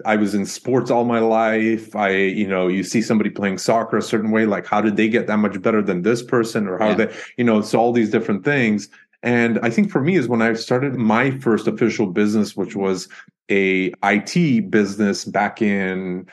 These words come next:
Speaker 1: shit, man, I think it was probably in the two thousand nine, two thousand ten. I was just at my parents' house. I was still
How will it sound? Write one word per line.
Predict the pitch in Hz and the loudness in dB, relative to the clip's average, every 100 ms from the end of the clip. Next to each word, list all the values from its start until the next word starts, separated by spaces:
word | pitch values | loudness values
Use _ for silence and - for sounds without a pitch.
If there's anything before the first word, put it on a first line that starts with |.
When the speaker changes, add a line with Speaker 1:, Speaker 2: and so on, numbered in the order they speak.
| - - _ _ _ _ _ | -20 -20 _ _ _ _ _
Speaker 1:
shit, | - 120 107 | -2 0 0
man, | 95 101 104 | 0 2 2
I | 95 | 0
think | 101 113 104 | 0 0 0
it | 101 | 0
was | 101 - | 0 -2
probably | 110 107 117 | -2 2 2
in | 110 | 2
the | 90 - _ | 0 -6 _
two | - - 107 | -8 -4 -2
thousand | 107 101 113 110 113 110 | -2 -2 -2 0 0 0
nine, | 107 120 | 0 0
two | 113 | 0
thousand | 113 113 107 101 | 2 0 0 -4
ten. | - 110 120 | 0 0 2
I | 107 | 2
was | 107 | 2
just | 107 107 | 0 0
at | 107 107 | -2 0
my | 110 | -2
parents' | - 104 104 107 | 0 2 2 2
house. | 104 104 | 0 0
I | 101 | -2
was | 90 | -2
still | - 101 | -2 -2